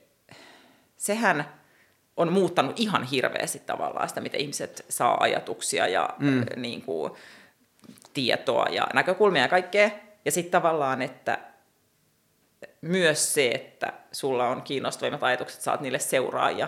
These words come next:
Speaker 1: niin täytyykö sen olla vaan poli-, niinku puoluepolitiikan
Speaker 2: Niin,
Speaker 1: kentällä,
Speaker 2: niin.
Speaker 1: vaan sittenhän se voi olla joku, niinku, tavallaan tällainen, niinku,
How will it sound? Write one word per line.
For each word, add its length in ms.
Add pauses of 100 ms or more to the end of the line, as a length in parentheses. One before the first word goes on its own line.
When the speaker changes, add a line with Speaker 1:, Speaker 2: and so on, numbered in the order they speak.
(100)
Speaker 1:
niin 120
täytyykö 340
sen 160
olla 180
vaan 180
poli-, 480 (560)
niinku 240 (140)
puoluepolitiikan 840
Speaker 2:
Niin, 120
Speaker 1:
kentällä, 320
Speaker 2:
niin. 400 (120)
Speaker 1:
vaan 400
sittenhän 380
se 140
voi 200
olla 160
joku, 480 (720)
niinku, 400 (720)
tavallaan 460
tällainen, 560 (880)
niinku, 440